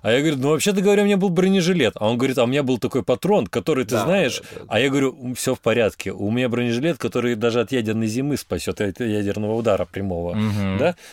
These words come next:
Speaker 1: И здесь, э, рассуждения, они именно такие. Ну, а может быть так, а может вот так.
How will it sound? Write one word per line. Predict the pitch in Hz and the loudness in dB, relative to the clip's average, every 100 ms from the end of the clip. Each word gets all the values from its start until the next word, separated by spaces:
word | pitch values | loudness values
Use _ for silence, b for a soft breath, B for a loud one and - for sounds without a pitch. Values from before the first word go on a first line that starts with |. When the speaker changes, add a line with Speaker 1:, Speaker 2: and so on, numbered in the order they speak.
| B | B
Speaker 1:
И | 131 131 | -2 -2
здесь, | 123 214 196 - | 0 -2 -2 -6
э, | - 120 110 | -4 -2 0
рассуждения, | 113 135 156 208 170 | -2 -4 -2 0 0
они | 175 | 0
именно | 185 175 151 | 0 -2 -4
такие. | 170 - 123 127 | -8 -4 -2 0
Ну, | 226 | 2
а | 220 | 4
может | 175 147 123 | 4 2 0
быть | 123 - | -2 -2
так, | 196 202 180 - | 0 2 0 -2
а | |
может | 143 156 135 120 | -2 -2 -4 -6
вот | 123 - | -6 -2
так. | 185 175 | 0 0